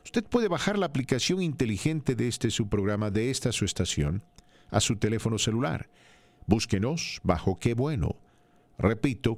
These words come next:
Qué Bueno. Así de fácil, así de simple, no le cuesta un solo centavo. Baje e instale esta aplicación o app, como le dicen en inglés,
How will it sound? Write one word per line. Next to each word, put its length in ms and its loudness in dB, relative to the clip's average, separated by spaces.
Qué 680 2
Bueno. 460 0
Así 260 0
de 100 0
fácil, 460 -2
así 240 0
de 80 2
simple, 320 0
no 140 0
le 100 -2
cuesta 420 -2
un 320 0
solo 340 0
centavo. 640 -2
Baje 420 0
e 80 4
instale 680 0
esta 380 0
aplicación 760 0
o 240 0
app, 240 0
como 200 0
le 80 0
dicen 300 -2
en 80 0
inglés, 340 -2